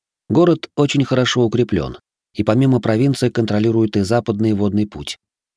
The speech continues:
поэтому неудивительно, что Керо решил прикрыть его в первую очередь.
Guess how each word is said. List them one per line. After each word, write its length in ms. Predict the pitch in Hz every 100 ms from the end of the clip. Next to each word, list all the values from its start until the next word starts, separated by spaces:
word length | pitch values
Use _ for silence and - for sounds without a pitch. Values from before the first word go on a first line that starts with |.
| -
поэтому 360 | - - 135
неудивительно, 600 | 131 123 127 147 107 90
что 220 | 82 90
Керо 340 | 85 110 113 101
решил 340 | 92 - 104
прикрыть 380 | 98 95 104 104
его 160 | 95 95
в 60 |
первую 380 | - 87 85 87
очередь. 540 | - 76 - - -